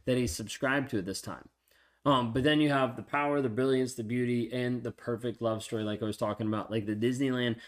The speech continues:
like, this is the perfect version of love out there. But what's happening is a lot of times these fantasies, daydreaming aspects, are a way to escape the reality of what's going on. The reality of, like,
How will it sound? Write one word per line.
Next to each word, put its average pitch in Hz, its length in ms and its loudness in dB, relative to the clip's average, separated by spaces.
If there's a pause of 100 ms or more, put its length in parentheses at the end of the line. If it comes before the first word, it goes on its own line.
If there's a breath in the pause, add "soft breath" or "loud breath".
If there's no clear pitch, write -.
(120)
like, 113 320 2
this 120 260 2
is 110 140 -2
the 110 80 -4
perfect 113 480 -4
version 107 680 -2
of 104 240 -6
love 101 280 -2
out 98 240 -6
there. 80 200 -14 (640 soft breath)
But 151 100 8
what's 143 220 4
happening 156 520 4
is 120 100 0
a 143 60 2
lot 139 100 2
of 143 80 -2
times 131 220 2
these 131 280 2 (180)
fantasies, 131 760 2
daydreaming 123 680 2
aspects, 127 500 -4
are 120 160 6
a 120 80 6
way 123 260 0
to 127 220 -4
escape 139 640 0 (360)
the 135 100 2
reality 123 920 4
of 123 160 -2
what's 117 240 -2
going 110 320 -2
on. 104 240 -6 (640)
The 117 120 2
reality 156 580 6
of, 127 160 2
like, 123 240 0